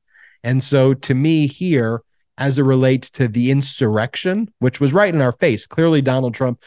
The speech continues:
should be prosecuted for the insurrection. He inspired it. He caused it. He made it happen. We know how involved he was in the conspiracy behind it. We know he was involved in the obstruction,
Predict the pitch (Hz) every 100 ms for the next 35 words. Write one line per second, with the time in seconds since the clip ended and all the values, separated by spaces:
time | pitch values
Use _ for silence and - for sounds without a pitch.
0 | - - 147 135 120 143 143 135 139 135
1 | 127 117 117 120 127 147 - - 95 101
2 | 107 - 131 139 139 131 131 _ _ -
3 | 104 135 139 135 123 117 110 107 127 131
4 | 120 123 120 - 117 - _ - 120 131
5 | 120 127 120 113 117 120 120 - 117 113
6 | 104 104 101 107 - 135 123 110 110 92
7 | 101 110 139 139 139 139 - - 117 123
8 | 123 120 117 107 101 113 104 107 104 98
9 | - 120 123 - 131 117 117